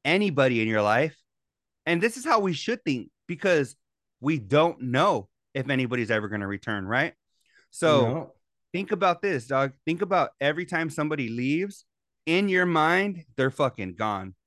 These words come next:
Speaker 1: right? They're fucking dead. And then they come back.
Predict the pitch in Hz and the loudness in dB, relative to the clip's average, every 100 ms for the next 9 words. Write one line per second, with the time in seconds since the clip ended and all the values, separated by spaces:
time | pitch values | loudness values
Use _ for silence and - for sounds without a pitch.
0 | _ _ _ 123 135 131 139 165 - 123 | _ _ _ 0 0 0 0 0 0 -2
1 | 113 95 92 95 117 107 92 - _ _ | 0 -8 -8 -4 -2 0 -4 -12 _ _
2 | _ _ _ - 156 147 165 196 220 214 | _ _ _ -2 -2 2 2 2 0 -6
3 | _ 123 147 139 - 165 120 95 123 107 | _ 0 0 0 -2 0 0 0 0 0